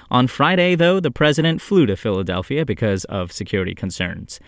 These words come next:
The president reaffirmed his faith in rail travel's overall benefit as a way to reduce the U S transportation sector's greenhouse gas emissions, playing up what he called the lower climate impact of trains and projected economic benefit,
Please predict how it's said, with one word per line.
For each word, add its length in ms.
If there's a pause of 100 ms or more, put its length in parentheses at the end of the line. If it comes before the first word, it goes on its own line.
(220)
The 80
president 420
reaffirmed 540
his 180
faith 260
in 200
rail 240
travel's 480
overall 420
benefit 420
as 160
a 60
way 220
to 160
reduce 400
the 140
U 140
S 120
transportation 760
sector's 480
greenhouse 560
gas 300
emissions, 540
playing 340
up 180
what 160
he 140
called 380
the 260
lower 400
climate 460
impact 460
of 100
trains 480
and 280
projected 640
economic 560
benefit, 460